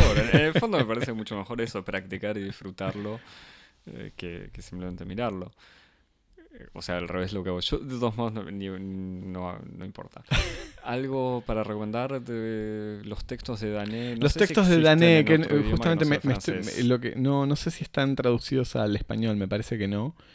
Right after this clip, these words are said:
Speaker 2: Pero el volumen en francés, eh, este, el, mira, estoy buscándolo en este momento.
Speaker 1: Javi, hacete la tarea.
Speaker 2: L'amateur de tenis, este, el amateur de, de tenis, críticas mil novecientos ochenta a mil novecientos noventa, ¿publicado por quién?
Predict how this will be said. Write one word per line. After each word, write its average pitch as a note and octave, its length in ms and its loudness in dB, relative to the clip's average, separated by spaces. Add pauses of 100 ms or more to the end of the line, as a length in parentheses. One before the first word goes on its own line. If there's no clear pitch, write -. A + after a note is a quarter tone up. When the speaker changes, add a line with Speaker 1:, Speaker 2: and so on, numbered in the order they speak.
(400)
Speaker 2:
Pero F#2 520 2
el F2+ 100 -2
volumen G2+ 380 -2
en G2+ 140 -2
francés, F#2 680 -4
eh, - 760 -6 (240)
este, - 840 -8
el, F2 380 -8 (440)
mira, F#2 360 -10
estoy - 300 -10 (220)
buscándolo F2+ 520 -10
en F2 80 -8
este - 180 -14
momento. G2+ 500 -8 (840)
Speaker 1:
Javi, G#2+ 200 -12
hacete G2+ 320 -14
la G2 140 -12
tarea. G2+ 460 -10
Speaker 2:
L'amateur A#2 500 0
de A#2+ 120 0
tenis, G2 560 -6
este, F#2+ 460 -8
el F#2 80 -4
amateur G2+ 420 -2
de, G2+ 200 -6
de G2+ 140 -6
tenis, G2+ 360 -4
críticas A2 480 -4
mil G#2 160 -2
novecientos G2+ 220 -2
ochenta A#2 260 -4
a - 20 -2
mil G2 160 -2
novecientos F#2+ 300 -2
noventa, A2 320 -2
¿publicado A2 420 0
por F#2 140 -6
quién? F2 300 -8